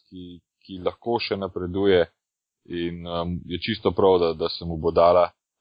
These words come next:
ta dodatna priložnost sedaj, da, da ne bo pač imel še enega, s katerim bo delil minutažo in mislim, da, da z odhodom Salina ni, ni tako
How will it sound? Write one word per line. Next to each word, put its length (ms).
ta 160
dodatna 480
priložnost 640
sedaj, 420
da, 180
da 120
ne 140
bo 160
pač 260
imel 260
še 240
enega, 260
s 80
katerim 480
bo 220
delil 320
minutažo 600
in 120
mislim, 320
da, 180
da 200
z 360
odhodom 520
Salina 500
ni, 400
ni 220
tako 480